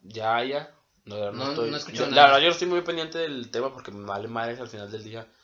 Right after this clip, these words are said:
Speaker 1: No sé qué, me vale madres qué esté pasando en África, me, me vale madres qué esté pasando en Euro-, en Europa. Pero a lo que yo tengo entendido, en África y algunos países de Latinoamérica eran, eran los lugares, algunos lugares donde no pasaba nada.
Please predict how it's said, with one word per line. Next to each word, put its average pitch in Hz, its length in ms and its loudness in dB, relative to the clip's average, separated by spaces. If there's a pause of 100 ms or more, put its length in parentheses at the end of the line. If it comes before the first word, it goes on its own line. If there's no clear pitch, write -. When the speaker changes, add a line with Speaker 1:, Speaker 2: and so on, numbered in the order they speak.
(220)
Speaker 1:
No 101 180 -12
sé 98 160 -8
qué, 104 220 -14
me 104 160 -10
vale 101 160 -6
madres 110 180 -8
qué - 40 -18
esté 107 100 -8
pasando 117 280 -10
en 113 60 -8
África, 113 320 -8
me, 98 80 -12
me 98 180 -16
vale 98 160 -10
madres 107 200 -12
qué - 40 -20
esté 107 120 -14
pasando 107 300 -16
en 107 200 -16
Euro-, 101 320 -14
en 104 120 -18
Europa. 101 440 -16 (880)
Pero 117 1200 2 (880)
a 123 120 4
lo 127 160 6
que 120 100 -2
yo 120 100 2
tengo 151 160 2
entendido, 151 380 0
en 147 120 0
África 151 680 4
y 110 220 -8
algunos 104 320 -6
países 127 280 -8
de 110 280 -4
Latinoamérica 107 560 -8
eran, 113 500 -8
eran 113 280 -8
los 104 300 -12
lugares, 104 560 -8
algunos 117 260 -4
lugares 127 260 4
donde 127 200 -4
no 107 220 -8
pasaba 113 300 -2
nada. 117 360 -4